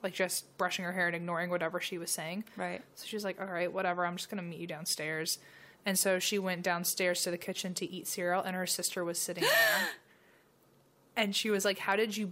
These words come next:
Speaker 1: beat me downstairs?" And she's like, "What are you talking about? I've been down here for, like, a half
Speaker 2: That,
Speaker 1: an hour."
Speaker 2: no. See, that's
Speaker 1: So
Speaker 2: the
Speaker 1: there's just a girl in the bathroom brushing her
Speaker 2: the
Speaker 1: hair.
Speaker 2: doppelganger stuff really freaks me out.
Speaker 1: I freaking
Speaker 2: And
Speaker 1: hate
Speaker 2: it's a
Speaker 1: it.
Speaker 2: common one. People s-, report that a lot, that they see people
Speaker 1: Like, people,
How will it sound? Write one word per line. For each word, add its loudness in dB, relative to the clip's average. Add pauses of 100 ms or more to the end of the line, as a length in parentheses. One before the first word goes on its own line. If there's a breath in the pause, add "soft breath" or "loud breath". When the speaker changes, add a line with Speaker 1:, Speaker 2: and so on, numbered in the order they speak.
Speaker 1:
beat -2
me -2
downstairs?" 0 (140)
And -8
she's -2
like, -4
"What 0
are 2
you 0
talking -2
about? -2
I've -6
been -4
down -2
here -4
for, -10
like, -8
a -6
half -6
Speaker 2:
That, 6
Speaker 1:
an 2
hour." 4
Speaker 2:
no. 0 (140)
See, 0
that's 2 (140)
Speaker 1:
So 4
Speaker 2:
the 8
Speaker 1:
there's 4
just 2
a 2
girl 4
in 2
the 2
bathroom 0
brushing 0
her 0
Speaker 2:
the 2
Speaker 1:
hair. 6
Speaker 2:
doppelganger 0
stuff 0
really 0
freaks -4
me -4
out. -2
Speaker 1:
I 2 (240)
freaking -2
Speaker 2:
And 2
Speaker 1:
hate 6
Speaker 2:
it's 4
a 4
Speaker 1:
it. 4
Speaker 2:
common 4
one. 4
People -4
s-, -4
report -4
that 0
a 2
lot, 0
that -8
they -4
see -2
people -4
Speaker 1:
Like, 0
people, 0